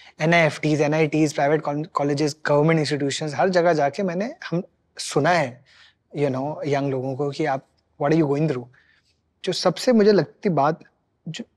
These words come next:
चुभने लगी थी मुझे after a point of time, कि लड़के जब पूछो ना कि what are you "How are you doing and what are you going through?"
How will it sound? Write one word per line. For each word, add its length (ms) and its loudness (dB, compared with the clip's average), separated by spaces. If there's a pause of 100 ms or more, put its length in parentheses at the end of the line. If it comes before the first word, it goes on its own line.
(340)
चुभने 260 4
लगी 240 2
थी 80 -6
मुझे 140 -2
after 200 -4
a 80 -6
point 200 -6
of 100 -6
time, 260 -6
कि 60 -4
लड़के 360 0
जब 180 0 (140)
पूछो 200 -2
ना 120 -2
कि 220 -10
what 460 -8
are 120 0
you 140 2 (600)
"How 120 2
are 100 4
you 80 4
doing 280 0
and 140 -4
what 80 0
are 80 -2
you 100 -4
going 200 -6
through?" 120 -12